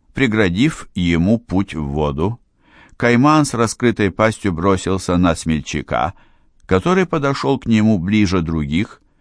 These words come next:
но последний, не теряя присутствия духа, вонзил ему кол в самую глотку. В то же время другие индейцы напали на каймана сзади и били его дубинами по концу хвоста.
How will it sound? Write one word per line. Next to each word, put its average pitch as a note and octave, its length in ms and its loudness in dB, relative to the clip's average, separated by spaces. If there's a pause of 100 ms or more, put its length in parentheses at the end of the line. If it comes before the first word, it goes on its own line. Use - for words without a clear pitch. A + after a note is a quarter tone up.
(320)
но D3+ 140 2
последний, D#3+ 680 0
не C3+ 200 2
теряя A1+ 720 -4
присутствия D#2+ 760 -2
духа, G2+ 400 0
вонзил F#2+ 520 2
ему F#2+ 420 2 (140)
кол G#2+ 460 4
в - 80 -16
самую F2 480 2
глотку. E2+ 640 -4 (480)
В - 80 -20
то F#3+ 120 2
же F#3 140 2
время D#3+ 380 0
другие F2 640 0
индейцы G#2+ 680 0 (360)
напали G#2 520 2
на G2 200 2
каймана E2 640 0
сзади C#2+ 680 -4 (500)
и G#2 100 4
били F#3 300 0
его C#3 280 2
дубинами C3+ 680 0
по G2+ 240 -2
концу F#2 400 0
хвоста. - 640 -6